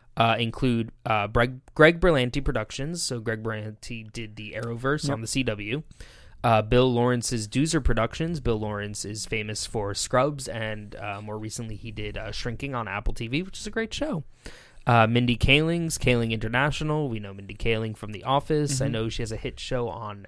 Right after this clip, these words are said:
Speaker 1: Max called The Six Lives of College Girls,
Speaker 2: Yep.
Speaker 1: uh, which I think is entering its, like, third or fourth season already.
Speaker 2: Yeah.
Speaker 1: And J J Abrams' Bad Robot.
Speaker 2: Yeah. So, and we, we heard that this could be a fear of a lot of
Speaker 1: Yes.
Speaker 2: overall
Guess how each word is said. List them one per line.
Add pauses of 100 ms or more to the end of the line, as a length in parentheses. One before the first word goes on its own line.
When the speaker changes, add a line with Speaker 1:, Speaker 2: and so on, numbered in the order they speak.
(100)
Speaker 1:
Max
called
The
Six
Lives
of
College
Girls,
Speaker 2:
Yep. (380)
Speaker 1:
uh,
which
I
think
is
entering
its,
like,
third
or
fourth
season
already.
Speaker 2:
Yeah. (320)
Speaker 1:
And
J
J
Abrams'
Bad (140)
Robot. (180)
Speaker 2:
Yeah.
So,
and
we,
we
heard
that
this
could
be
a
fear
of
a
lot
of
Speaker 1:
Yes.
Speaker 2:
overall